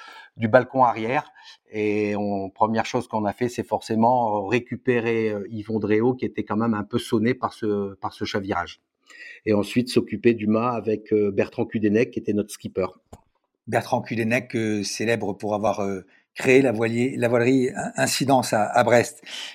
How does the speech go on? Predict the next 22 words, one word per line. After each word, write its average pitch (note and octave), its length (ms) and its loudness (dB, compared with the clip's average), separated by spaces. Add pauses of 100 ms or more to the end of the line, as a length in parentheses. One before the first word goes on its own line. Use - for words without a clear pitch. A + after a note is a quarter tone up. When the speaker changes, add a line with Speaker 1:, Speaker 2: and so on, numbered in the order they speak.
Speaker 2:
Euh, C3+ 400 8
Speaker 1:
Tout B2+ 60 0
à - 20 -12
fait. - 60 -20 (220)
Speaker 2:
des D3+ 200 6
conditions F3+ 560 6
extrêmes, G#3+ 600 6
euh, E3 160 8
Alain D3+ 200 8
Catrino, D#3+ 480 6
qui F#3+ 160 0
vous C#3+ 140 2
rappellent, D3 280 4
j'imagine, C#3+ 480 2
quelque - 200 0
chose. F3 340 6
Vous, D#3 160 0
vous D3+ 160 4
êtes D3+ 160 4
bien C3+ 220 4
secoué E3+ 460 6
également D3+ 460 6